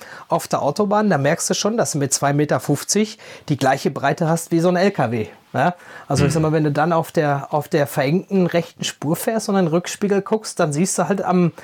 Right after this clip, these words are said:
Speaker 1: ich sag mal, durch die verlängerten Spiegel siehst du ja schon ganz gut auch die Reifen, wo die gerade so herrollen und dann siehst du eben zum, jeweils zum Streifen, das sind nur zehn, fünfzehn Zentimeter jeweils. Ne? Das ist nicht viel.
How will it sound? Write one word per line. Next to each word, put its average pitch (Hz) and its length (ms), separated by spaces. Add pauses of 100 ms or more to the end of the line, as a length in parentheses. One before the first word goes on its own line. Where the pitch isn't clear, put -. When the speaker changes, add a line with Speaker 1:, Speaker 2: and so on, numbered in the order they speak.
(120)
Speaker 1:
ich - 60
sag 170 60
mal, 170 80
durch 156 180
die 156 180
verlängerten 170 500
Spiegel 190 440
siehst 208 240
du 175 40
ja 160 40
schon 262 300
ganz 185 240
gut 233 200
auch 185 140
die 170 120
Reifen, 185 480
wo 202 120
die 196 100
gerade 185 300
so 170 140
herrollen 180 500
und 202 120
dann 151 120
siehst 160 240
du 190 40
eben 202 200
zum, 185 480
jeweils 175 680
zum 170 180
Streifen, 175 520
das 175 200
sind 190 280
nur 226 500 (220)
zehn, 208 360
fünfzehn 214 500
Zentimeter 156 720
jeweils. 110 540
Ne? 165 200
Das - 200
ist - 260
nicht 226 220
viel. 185 360